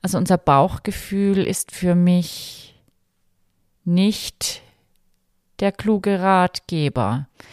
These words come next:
Für mich int-, ist die Intuition der kluge Ratgeber, ähm, weil Bauchgefühl oft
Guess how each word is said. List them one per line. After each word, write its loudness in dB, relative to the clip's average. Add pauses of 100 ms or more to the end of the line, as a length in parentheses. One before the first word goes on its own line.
(360)
Für -6
mich -4
int-, -4
ist -8
die -4
Intuition -2
der 0
kluge -2
Ratgeber, -4 (400)
ähm, 2
weil 0
Bauchgefühl 2
oft 0